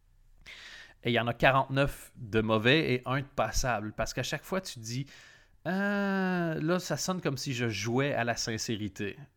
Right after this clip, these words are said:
Ah, là, ça sonne comme si j'ai choisi le truc qui allait être intéressant. Et, et tu dis, « Waouh, juste dire. » Et la seule intro, celle que j'ai gardée, en gros, et puis c'est tout ce que j'ai pour l'instant, c'est juste, genre,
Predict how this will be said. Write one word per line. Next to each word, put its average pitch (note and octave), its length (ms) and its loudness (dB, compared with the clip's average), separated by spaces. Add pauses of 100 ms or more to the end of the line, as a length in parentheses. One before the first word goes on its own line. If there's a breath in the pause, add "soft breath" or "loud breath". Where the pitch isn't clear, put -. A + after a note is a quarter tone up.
(100)
Ah, F3+ 500 -8
là, D#3 140 -4
ça C#3 160 -4
sonne D3+ 240 -4
comme C3+ 140 -4
si B2+ 140 -6
j'ai B2 160 -2
choisi C#3 420 -4
le C3 60 -8
truc C3+ 260 -8
qui - 100 -4
allait B2 160 0
être A#2+ 100 -4
intéressant. A2+ 640 -4
Et, A#2+ 100 -4 (300 loud breath)
et A2+ 80 0
tu - 140 -6
dis, « G#2+ 140 -4
Waouh, B2+ 500 -4
juste D3 320 -4
dire. » D3+ 240 -4 (400 loud breath)
Et C3 80 0
la C3 120 0
seule G3+ 200 -2
intro, C#3+ 280 -4
celle C#3+ 160 -2
que C#3 100 2
j'ai A#2+ 140 0
gardée, A2+ 500 -4
en A#2 180 -8
gros, A#2+ 260 0 (120)
et B2 80 -4
puis - 120 -10
c'est - 160 -4
tout - 120 -8
ce - 80 -4
que B2+ 140 2
j'ai B2 180 -4
pour A#2 160 -2
l'instant, A2 380 -4
c'est - 160 -6
juste, D3 280 -6 (1600 loud breath)
genre, A#2+ 240 -4